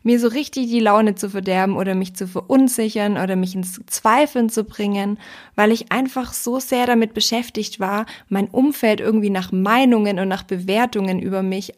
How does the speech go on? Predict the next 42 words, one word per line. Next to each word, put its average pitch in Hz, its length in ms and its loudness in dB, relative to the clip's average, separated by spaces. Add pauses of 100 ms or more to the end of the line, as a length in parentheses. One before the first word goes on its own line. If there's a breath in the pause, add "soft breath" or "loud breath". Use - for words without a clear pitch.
abzuscannen. 196 920 -4 (260 loud breath)
Und 214 180 2
je 277 120 4
nachdem, 277 500 2
wie 233 100 2
die 233 220 -2
halt 202 220 0 (160)
kamen 277 400 0
von 202 180 -6
außen, 214 480 -2 (240 loud breath)
war 208 200 4
auch 226 120 0
mein 233 260 0
eigenes 240 540 0
Gefühl 214 500 -4
irgendwie 185 240 -2
davon 185 280 -4
abhängig. 180 720 -8 (320 loud breath)
Und 220 120 2
es 247 140 2
war 247 100 6
einfach 262 300 2
nicht 254 240 2
immer 277 260 0
so, 240 300 -2
dass 220 180 -4
ich 220 140 -6
in 214 140 -2
meinem 202 200 -2
Leben 226 440 2 (340 loud breath)
gesagt 220 420 2
habe, 202 140 0
„Weißt 214 220 0
du 190 100 -4
was, 240 200 2
es 208 100 -4
ist - 80 -10
mir 220 100 0
egal, 202 440 2
was 185 180 0
andere 185 340 -2
denken.“ 185 540 -2